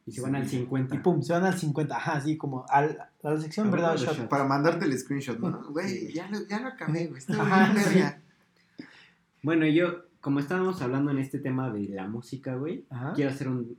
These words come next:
Speaker 1: una pregunta referenciada a eso, güey.
Speaker 3: Ok. ¿Cuántas
Speaker 1: Más ojo.
Speaker 3: tachas te has metido en un concierto?
Speaker 1: No, güey.
Speaker 3: <laughs>
Speaker 1: Parecido, pero no.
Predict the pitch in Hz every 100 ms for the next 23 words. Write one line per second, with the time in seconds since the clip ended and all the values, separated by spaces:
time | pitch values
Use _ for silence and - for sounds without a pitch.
0 | _ 123 123 120 113 110 127 143 143 110
1 | - 104 101 113 110 120 - 95 87 87
2 | _ _ 120 - 165 269 - _ _ _
3 | _ _ - 160 170 175 180 170 180 175
4 | 156 160 156 156 151 147 127 147 151 -
5 | 131 127 107 101 - - - _ _ _
6 | 127 123 - 143 113 101 101